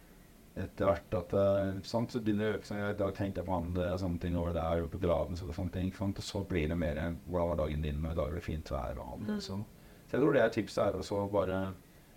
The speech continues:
Speaker 1: eh, snakke det, og, og som jeg sa med angst, eh, ikke vær så bekymret for det som, som er foran deg, som du ikke vet hva er for noe.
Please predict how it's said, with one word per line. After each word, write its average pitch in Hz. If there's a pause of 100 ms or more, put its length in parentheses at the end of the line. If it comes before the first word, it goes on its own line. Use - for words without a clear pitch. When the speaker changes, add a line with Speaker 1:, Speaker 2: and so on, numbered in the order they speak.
(240)
Speaker 1:
eh, 95
snakke 104
det, 131 (100)
og, 110 (880)
og 135
som 131
jeg 127
sa 104
med 101
angst, -
eh, 110 (720)
ikke 120
vær 110
så -
bekymret 95
for 110
det 95
som, 98
som 107
er 95
foran 92
deg, 85
som 107
du 98
ikke 98
vet 85
hva -
er -
for -
noe. 104